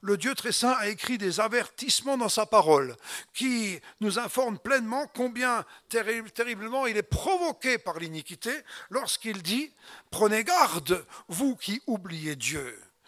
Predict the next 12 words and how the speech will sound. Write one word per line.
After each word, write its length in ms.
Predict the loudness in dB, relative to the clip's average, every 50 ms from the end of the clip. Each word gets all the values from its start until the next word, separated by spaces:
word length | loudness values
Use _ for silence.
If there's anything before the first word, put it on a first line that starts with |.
| -18 -16 -16 -16 -8 -2
que 160 | 0 0 2
je 120 | 2 2 4
ne 140 | 4 2
déchire, 500 | 2 2 2 2 2 2 2 0 -2 -2 -4 -8 _
déchire 560 | -4 2 4 4 6 4 4 2 0 -2 -4 -8 -16 -8 -4
et 100 | -4 -2
qu'il 100 | -2 0
n'y 80 | 2 2
ait 60 | 2
personne 560 | 2 0 0 2 2 4 4 4 4 2 2 0
pour 200 | 0 2 2 2
délivrer. » 600 | 0 -2 -4 -4 -6 -6 -4 -2 -2 -2 -4 -6